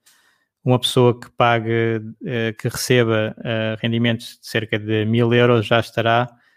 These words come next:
a conseguir, eh, deduzir a totalidade do, do benefício fiscal. E depois também tem que ter atenção, porque há limites aos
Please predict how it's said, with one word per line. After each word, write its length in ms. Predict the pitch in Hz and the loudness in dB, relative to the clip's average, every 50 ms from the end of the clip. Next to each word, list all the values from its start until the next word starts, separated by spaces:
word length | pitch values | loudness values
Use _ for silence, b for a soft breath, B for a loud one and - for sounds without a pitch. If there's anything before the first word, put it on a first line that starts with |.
| b b _ _ - | b b _ _ -8
a 80 | 120 | -8
conseguir, 720 | - - 123 117 113 - - - - 113 117 120 117 120 120 - | -4 -2 -2 -2 -2 -2 -6 -6 -2 -2 0 0 -2 -4 -4 -6
eh, 340 | 151 120 110 110 107 113 - - - | -4 -4 -2 -2 -2 -4 -4 -8 -8
deduzir 560 | - 120 120 113 107 107 107 110 113 117 113 113 | -4 -4 -4 -4 -4 -4 -2 0 2 2 2 2
a 80 | 110 | 0
totalidade 760 | 107 - - - - 110 110 107 101 107 104 104 101 104 113 | -2 -6 -8 -6 -4 -4 -2 -2 -2 0 0 -2 -2 -4 -8
do, 240 | 113 107 101 101 101 | -8 -6 -6 -6 -6
do 160 | 104 104 104 | -8 -8 -8
benefício 440 | 104 107 - - 113 - - - 104 | -6 -8 -6 -4 -6 -6 -6 -8 -12
fiscal. 420 | - - - - 101 95 120 - _ b b b b b b b b b b b b | -12 -12 -12 -10 -10 -12 -12 -16 _ b b b b b b b b b b b b
E 80 | - 123 | -4 -4
depois 200 | - - 135 - | 0 0 0 2
também 220 | - 143 139 143 139 | 4 4 4 4 4
tem 160 | 143 143 139 | 4 2 4
que 40 | 135 | 4
ter 140 | 151 139 143 | 4 4 4
atenção, 500 | 143 139 - 143 131 - - 139 120 110 | 4 4 4 2 2 2 2 2 2 0
porque 440 | - 113 107 - _ - 113 110 113 | -2 -6 -10 -10 _ -6 -6 -4 0
há 120 | 113 113 113 | 0 0 0
limites 580 | 113 120 123 127 131 127 123 - - - - _ _ | 2 2 2 2 2 0 0 -4 -12 -14 -14 _ _
aos 380 | - 123 120 120 110 - - | 0 2 2 2 0 -2 -8